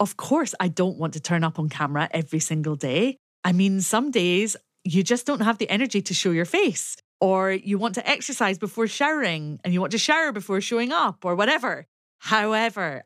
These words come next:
I am not prepared to let worries like that stop me as I attempt to carry on growing my business. How about you? There is an alternative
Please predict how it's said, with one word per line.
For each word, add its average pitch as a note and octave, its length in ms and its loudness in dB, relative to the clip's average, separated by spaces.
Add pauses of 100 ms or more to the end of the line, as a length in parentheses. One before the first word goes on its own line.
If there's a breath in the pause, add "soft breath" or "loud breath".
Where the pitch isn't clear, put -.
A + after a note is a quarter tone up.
I G3+ 180 2
am A#3+ 220 -2
not A3 240 -2
prepared F3 360 -4
to F3 80 -8
let D#3+ 220 -2
worries A#3 380 0
like - 160 -2
that D3+ 260 -4
stop - 420 -4
me D3+ 320 -8
as E3+ 120 -6
I D#3+ 100 0
attempt D#3 560 -6
to E3 80 -8
carry D#3 420 -2
on D3+ 260 -4
growing D3 340 -2
my D3 220 -4
business. C3+ 600 -6 (380)
How - 180 -2
about D#3+ 240 -2
you? D2+ 240 -6 (320)
There A3+ 80 6
is D#4+ 220 2
an F4 60 0
alternative B3+ 680 -2